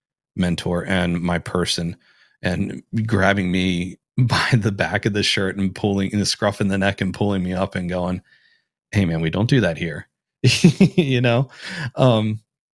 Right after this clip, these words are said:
and I just, <sighs> I don't, I, I just, I, I feel like society wants to hold people back on purpose. And I think it's a, a, a, I don't know. I do not know the answer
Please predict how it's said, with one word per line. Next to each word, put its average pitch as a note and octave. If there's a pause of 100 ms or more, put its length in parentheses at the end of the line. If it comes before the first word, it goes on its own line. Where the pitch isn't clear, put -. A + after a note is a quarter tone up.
(460)
and C3 (960)
I C3
just, B2 (2500)
<sighs> -
I -
don't, A2
I, G2
I G2
just, G2 (720)
I, A2
I A2+
feel B2
like A#2 (100)
society G2
wants F#2
to F2+
hold F2+
people F#2
back E2
on D#2+
purpose. -
And F#2
I F#2
think G2
it's F#2
a, F2 (160)
a, F#2+
a, - (220)
I G#2
don't G2+
know. G#2
I F#2+
do F#2+
not F2+
know E2+
the D#2+
answer -